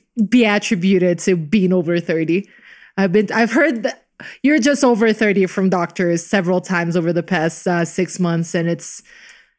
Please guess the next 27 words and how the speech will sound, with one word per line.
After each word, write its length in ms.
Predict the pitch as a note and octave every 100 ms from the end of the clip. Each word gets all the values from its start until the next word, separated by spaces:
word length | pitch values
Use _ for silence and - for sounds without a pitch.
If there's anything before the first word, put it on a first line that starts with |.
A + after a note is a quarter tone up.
| _ _
it's 160 | G#3 -
not 200 | F#3+ -
pleasant, 460 | D#3+ D#3+ F3 F#3 -
but 140 | - A3
I 80 | G#3
digress. 460 | G3 F3+ F3+ -
The, 480 | - A3 G#3+ G#3+ A3 - -
yeah, 220 | D4 A3+
so 140 | G#3+ A#3
that 140 | C4
was 140 | D#4+ C4+
my 300 | C#4+ C4 A#3+
thing 220 | C#4+ B3
with 160 | A3+
it. 100 | E3 -
And 200 | A3+ A3+
cults, 580 | F4+ G4 D4 C#4 - - - - - - -
I 160 | C4
was 180 | G#4 G4
the 120 | C#4+
one 520 | C4+ B3 A3+ G#3+ G#3 G3
who 100 | A3 A3+
actually 340 | A3 B3 A3+
suggested 580 | - A3 G#3+ G#3 - F#3
the 100 | G3
month 520 | A3 B3 F#3+ F#3+ -
because 460 | - G#3+ A3+ A3 -